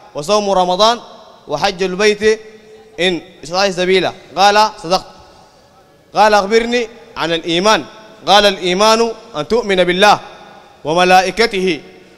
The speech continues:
وكتبه ورسله.' قال: 'صدقت.'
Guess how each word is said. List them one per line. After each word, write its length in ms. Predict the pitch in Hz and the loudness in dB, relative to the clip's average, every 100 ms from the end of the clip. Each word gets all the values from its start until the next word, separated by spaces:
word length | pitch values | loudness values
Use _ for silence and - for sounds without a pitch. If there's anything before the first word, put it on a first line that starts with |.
| - | -4
وكتبه 800 | 160 180 214 220 214 214 240 208 - - - | -2 2 4 4 4 2 2 0 -10 -20 -2
ورسله.' 500 | 175 214 208 175 117 - - - | 0 2 2 -2 -4 -16 -20 0
قال: 380 | 190 220 226 226 - - | 4 6 4 2 -2 -10
'صدقت.' 320 | 170 202 | -2 -2